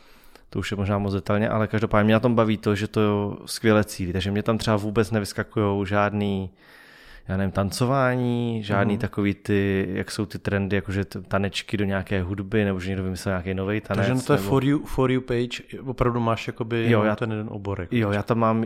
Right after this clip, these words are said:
Speaker 1: a dokonce tam nemám ani ty lidi, co sleduju, což je třeba zajímavý, že v té
Speaker 2: Mhm.
Speaker 1: fakt, jako jak je to rozdělený, že máš ty following a pak máš
Speaker 2: Ano,
Speaker 1: to For
Speaker 2: ano.
Speaker 1: You page. Občas se mi stane, že už scrolluju hodně dlouho, že se mi tam objeví někdo, koho sleduju,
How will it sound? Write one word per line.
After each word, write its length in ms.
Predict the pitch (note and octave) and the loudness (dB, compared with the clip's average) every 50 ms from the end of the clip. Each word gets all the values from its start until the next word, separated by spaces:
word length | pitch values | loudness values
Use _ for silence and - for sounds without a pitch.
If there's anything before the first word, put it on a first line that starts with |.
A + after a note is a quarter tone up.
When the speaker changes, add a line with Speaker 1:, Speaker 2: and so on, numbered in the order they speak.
| - - | 0 0
Speaker 1:
a 60 | B2 | 2
dokonce 280 | B2+ C3 C#3+ C#3 C3 C3+ | 2 4 2 2 2 2
tam 100 | D3 C#3 | 4 4
nemám 220 | C#3 C#3+ C#3+ C#3+ | 4 4 4 2
ani 140 | C#3 C#3 C3 | 0 -2 0
ty 80 | - C#3 | 0 -2
lidi, 140 | C3+ C3+ | -2 -2
co 140 | C3 - C#3+ | -2 -4 -4
sleduju, 360 | C3 - C3+ A#2+ A2+ G2+ F#2+ | -2 0 0 0 0 0 -2
což 160 | F#2 - G2+ G#2 | -4 -8 -8 -8
je 60 | G#2+ | -8
třeba 220 | - - A2 G#2+ | -4 -2 0 0
zajímavý, 480 | G#2+ G#2 G2 G2 G2 F#2 F#2 F#2 G#2 G#2 | 0 0 0 -2 -2 -4 -4 -6 -6 -4
že 120 | A2 C3 | -2 -2
v 80 | A#2+ A#2+ | -2 0
té 100 | B2 A2+ | 0 -2
Speaker 2:
Mhm. 80 | A2 | -2
Speaker 1:
fakt, 200 | - - A2+ - | -4 -4 -6 -8
jako 260 | - - B2 - - A#2+ | -6 -8 -6 0 0 0
jak 80 | A2 | 2
je 60 | A#2+ | 2
to 60 | A#2 A#2 | 2 2
rozdělený, 380 | A2+ G#2 G2+ A2 A2+ A#2 A2+ | 2 2 2 2 2 4 2
že 80 | G#2+ A2 | 2 0
máš 180 | A2+ A2 G#2 | 0 0 -2
ty 80 | - A2 | -2 -6
following 600 | - - G#2 G#2+ G#2+ A2 A#2+ B2 C3 C3+ C3+ - | -4 -2 0 0 2 2 2 0 0 -2 -6 -8
a 60 | - | -8
pak 120 | G#2 A2 G#2 | -8 -4 -2
máš 120 | A#2 A2 | 0 0
Speaker 2:
Ano, 80 | A#2 A2 | 0 0
Speaker 1:
to 60 | G2+ | 0
For 180 | - A2+ A2+ | 2 2 2
Speaker 2:
ano. 40 | A2 | 2
Speaker 1:
You 80 | A2+ A2 | 2 0
page. 300 | - A#2+ B2 C3 - - - - - - - - - - - - - - - | 2 0 0 0 -2 -10 -14 -16 -20 -20 -20 -20 -20 -20 -20 -20 -16 -8 -4
Občas 420 | C3 A#2+ A2+ - - C#3+ C3 - | -4 -2 -2 0 0 0 0 0
se 80 | C#3+ C3 | 0 -2
mi 80 | B2+ | -2
stane, 180 | - B2+ B2 A#2+ | 0 0 0 0
že 60 | B2 | 0
už 100 | A#2 - | -4 -6
scrolluju 360 | - - B2 A#2 A#2+ A#2+ A2 | -4 -2 2 2 4 4 4
hodně 260 | G#2 A2 A2 A#2+ A#2 | 4 4 4 4 2
dlouho, 340 | G2+ G2 F#2+ F#2 F#2 A2 A2 | 2 2 2 2 2 0 0
že 80 | G#2+ G#2 | 0 -2
se 140 | - - A2 | -4 -2 -2
mi 80 | A2 | 2
tam 140 | A2+ G#2+ G2+ - | 2 0 0 0
objeví 360 | A2 G2+ G2+ G#2 G#2+ G#2+ G#2+ | -2 0 2 2 2 2 2
někdo, 260 | G#2+ G#2 G2+ G#2 G#2+ | 0 0 2 0 0
koho 220 | - - A#2 A2 F#2+ | -2 0 -2 -2 -2
sleduju, 540 | - - F#2+ F2+ F#2 F2+ F2+ F#2 A2+ C3 | -2 -4 -6 -4 -4 -4 -6 -6 -8 -10